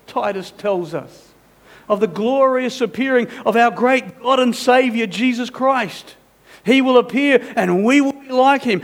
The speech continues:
It's often said, the goal, it's often been said, the goal is perfection, but the plan is progress, right?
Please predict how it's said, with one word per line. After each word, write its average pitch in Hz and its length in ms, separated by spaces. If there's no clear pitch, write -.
It's - 160
often 277 360
said, 247 640
the 196 100
goal, 240 460
it's 214 200
often 302 280
been 254 160
said, 220 520
the 214 100
goal 277 440
is 277 160
perfection, 202 840
but 185 160
the 185 80
plan 240 340
is 214 140
progress, 160 760
right? 262 300